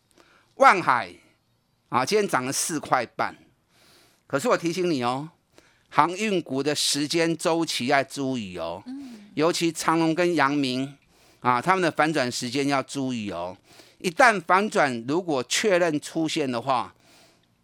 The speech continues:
Speaker 1: 有机会过来一遍哦，爱听好不好？
Speaker 2: 嗯，嗯，嗯。
Speaker 1: 所以接下来长荣、阳明的反转时间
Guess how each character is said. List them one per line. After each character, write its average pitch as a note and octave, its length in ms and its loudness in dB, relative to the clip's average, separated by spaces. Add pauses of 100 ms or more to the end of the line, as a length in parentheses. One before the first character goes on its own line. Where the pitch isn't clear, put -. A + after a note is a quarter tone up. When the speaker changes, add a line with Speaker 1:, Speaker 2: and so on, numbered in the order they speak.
(360)
Speaker 1:
有 E3 140 -2
机 G3 160 0
会 F3+ 200 4
过 G#3 140 2
来 D#3+ 100 8
一 C3 40 2 (180)
遍 G#2 260 -4
哦， G#2 240 -4 (160)
爱 D#3 180 2
听 D#3 140 0
好 D3+ 140 4
不 C#3+ 60 0
好？ A2+ 160 0 (200)
Speaker 2:
嗯， C4 100 -12 (160)
嗯， - 420 -20
嗯。 C3 80 -6
Speaker 1:
所 E3+ 120 2
以 D3 80 0
接 A#3 200 0
下 A3 180 6
来 E3 360 6
长 E3 240 2
荣、 E3+ 220 4
阳 E3 180 2
明 E3+ 100 0
的 F3 80 2
反 D#3+ 200 0
转 D#3+ 220 2
时 C3 200 -4
间 D3+ 380 0